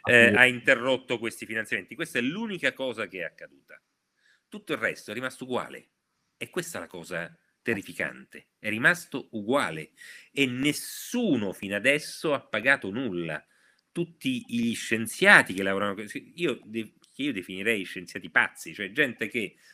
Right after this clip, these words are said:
Speaker 1: se tu leggi le, le, le interviste che queste persone rilasciano, le cose che scrivono,
Speaker 2: Mm-hmm.
Speaker 1: eh, dal mio punto di vista sono folli.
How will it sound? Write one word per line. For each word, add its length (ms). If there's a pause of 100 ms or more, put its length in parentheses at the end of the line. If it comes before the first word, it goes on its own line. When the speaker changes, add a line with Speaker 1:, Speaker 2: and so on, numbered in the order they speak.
Speaker 1:
se 140
tu 280
leggi 520
le, 360
le, 320
le 140
interviste 840
che 100
queste 240
persone 300
rilasciano, 640
le 80
cose 280
che 100
scrivono, 540
Speaker 2:
Mm-hmm. 460 (680)
Speaker 1:
eh, 420 (680)
dal 280
mio 120
punto 180
di 100
vista 160
sono 420 (460)
folli. 680